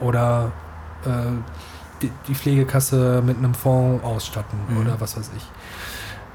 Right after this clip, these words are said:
Speaker 1: Das könnte man machen.
Speaker 2: Könnte man. Aktuell ist man eher Wegbereiter, aber egal.
Speaker 1: Ähm, das, was halt dann auch wieder so ein bisschen schwierig ist, man müsste dann idealerweise auch die A F D wieder umschiffen, ne?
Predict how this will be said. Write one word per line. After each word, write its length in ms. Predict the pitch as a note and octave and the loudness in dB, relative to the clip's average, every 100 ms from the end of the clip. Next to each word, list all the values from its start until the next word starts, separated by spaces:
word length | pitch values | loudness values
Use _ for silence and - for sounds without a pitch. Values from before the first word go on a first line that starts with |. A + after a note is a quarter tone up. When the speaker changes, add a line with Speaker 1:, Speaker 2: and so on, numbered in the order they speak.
| - | -2
Speaker 1:
Das 200 | B2 - | -2 0
könnte 300 | - E3+ F#3+ | 2 2 4
man 180 | E3+ D#3+ | 4 4
machen. 420 | D3+ - G#3+ A#3 - | 2 2 2 0 -4
Speaker 2:
Könnte 300 | B2+ A#2+ C3+ | -6 -2 2
man. 220 | E3 F3 | 2 2
Aktuell 320 | C3+ - A#2+ | -2 -2 0
ist 120 | A#2 | 0
man 140 | A#2+ A2 | 0 0
eher 220 | G#2+ G#2 | -2 -2
Wegbereiter, 680 | A2 - D#3+ C#3 D#3 F#3+ F3+ - | -4 0 0 2 0 -2 -4 -6
aber 160 | - | -10
egal. 880 | C3 - - - - - - - C3+ | -10 -10 -14 -18 -18 -16 -16 -2 4
Speaker 1:
Ähm, 340 | C3 B2+ B2+ B2+ - - - - - - - - - - - - | 6 6 4 0 -6 -16 -18 -16 -16 -18 -20 -20 -18 -18 -18 -4
das, 160 | B2+ | 0
was 180 | C#3 C3+ | 4 4
halt 180 | C3+ C3+ - - - | 6 4 2 -14 -4
dann 160 | C#3 C3+ | 2 4
auch 160 | B2+ C#3 | 4 4
wieder 140 | F3 | 4
so 60 | E3+ | 4
ein 40 | |
bisschen 180 | D#3+ E3 | 4 2
schwierig 280 | - D3 D3+ | 2 2 2
ist, 120 | D3+ | 2
man 140 | C3 | 4
müsste 300 | C3+ - F#3 | 4 2 2
dann 200 | D#3+ C#3+ | 4 4
idealerweise 800 | C3+ C3 B2+ B2+ F#3 E3+ E3+ D3 | 2 2 4 4 4 4 2 2
auch 80 | C3+ | 0
die 160 | - | 0
A 100 | A#2 | 2
F 120 | B2+ - | 0 2
D 180 | C#3+ | 2
wieder 180 | D#3+ C#3 | 4 2
umschiffen, 540 | B2 B2 - E3+ G#2 F#2+ | 2 0 0 -2 -4 -4
ne? 160 | C#3 | -4